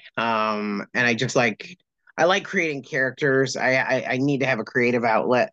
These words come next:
you know, just, just to survive and keep my sanity. And during covid, I felt so terrible that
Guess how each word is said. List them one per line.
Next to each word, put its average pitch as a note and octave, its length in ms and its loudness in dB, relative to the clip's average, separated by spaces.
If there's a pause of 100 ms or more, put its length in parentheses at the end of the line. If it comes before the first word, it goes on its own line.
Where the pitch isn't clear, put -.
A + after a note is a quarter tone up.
you B2+ 160 -2
know, A2 160 0
just, A#2 380 -4 (180)
just - 260 0
to A#2+ 100 -4
survive B2 540 -2
and A#2 140 -8
keep B2 220 -6
my A#2 160 -4
sanity. B2 560 0 (480)
And C#3 760 0 (680)
during G3 280 6
covid, F#3 520 4
I C#3 160 0
felt D#3+ 340 -2
so F#3+ 280 2
terrible D#3 720 2
that B2 200 0